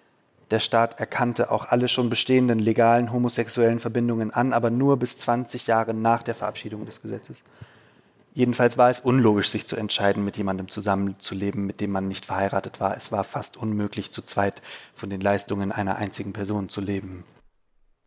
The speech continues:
Eine Gesellschaft war stabiler und gesünder, wenn ihre Bürger verheiratet waren, weshalb der Staat sie von anderen Vereinbarungen abzubringen versuchte.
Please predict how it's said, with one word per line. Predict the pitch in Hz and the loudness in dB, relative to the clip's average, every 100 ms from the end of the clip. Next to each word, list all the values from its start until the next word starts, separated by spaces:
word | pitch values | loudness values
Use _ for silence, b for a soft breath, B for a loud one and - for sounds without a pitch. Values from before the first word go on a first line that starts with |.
| _ _ _ | _ _ _
Eine | 110 107 | -10 -6
Gesellschaft | 110 123 123 131 - | 4 4 6 0 4
war | 117 120 | 6 6
stabiler | - 117 117 123 123 | 2 0 2 2 2
und | 117 | 0
gesünder, | 113 117 120 120 113 | -2 2 4 4 6
wenn | 113 110 | 2 0
ihre | 120 107 | -2 -4
Bürger | 107 120 123 113 | -2 2 2 2
verheiratet | - 101 107 110 113 113 - | 0 -2 2 4 2 2 0
waren, | 110 110 110 B B - | 0 0 -4 B B -8
weshalb | - 110 | 0 0
der | 107 107 | 0 -2
Staat | - 104 110 - B B | 2 4 2 -2 B B
sie | - | -12
von | 107 110 104 | -6 -4 -2
anderen | 113 110 107 107 | -2 0 0 -2
Vereinbarungen | 104 107 107 101 98 101 | -2 -2 0 0 -2 -2
abzubringen | 110 - 123 - 104 98 | -4 -4 -8 -8 -8 -8
versuchte. | - 92 104 - 98 | -10 -12 -12 -10 -14